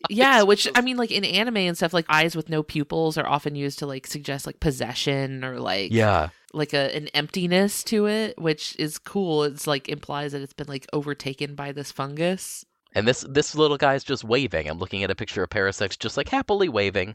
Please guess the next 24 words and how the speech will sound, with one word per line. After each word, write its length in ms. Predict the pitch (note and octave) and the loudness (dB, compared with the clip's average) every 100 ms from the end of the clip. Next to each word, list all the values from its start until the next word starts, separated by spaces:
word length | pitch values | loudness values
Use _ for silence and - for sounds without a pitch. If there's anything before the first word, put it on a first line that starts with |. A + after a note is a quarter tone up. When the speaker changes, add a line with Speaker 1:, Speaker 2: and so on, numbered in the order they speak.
| - | -8
Speaker 2:
Just 260 | B3+ D#5 D5 | -8 -6 -2
being 140 | - | 2
like, 120 | E4+ G4 | 2 4
"Yeah, 180 | A#3 | 4
no, 180 | G3+ G3 | 4 4
I'm 140 | G3+ A#3 | 4 2
fine. 300 | C3+ G#2+ A#2+ | 0 0 0
Don't 140 | F3 | -2
worry 140 | D#3 D3+ | 2 2
about 220 | C#3+ C3+ | 0 -2
me." 220 | A2 G#3+ | -2 -2
<laughs> 60 | - - _ - - - - | -4 -18 _ -10 0 2 8
Speaker 1:
It's 320 | A#4+ - - A3+ | 6 6 0 -2
wild 580 | F#3+ F3+ F3 E3 D3+ | 6 8 8 8 4
that 160 | D3+ D#3 | 2 2
they 140 | D#3 D3+ | 2 2
came 280 | F3+ D3+ | 0 0
out 140 | D3 C#3+ | 2 2
with 140 | C#3+ | 2
that 180 | C#3+ C#3 | 2 2
in 80 | C3+ | 2
the 80 | B2+ | -2
first 520 | - - D#3 D3 - | -4 2 4 4 0
generation 920 | D#3+ C3+ C3 A#2 B2 B2 A#2 F#2+ A2+ | 0 0 -2 -4 -4 -8 -10 -14 -14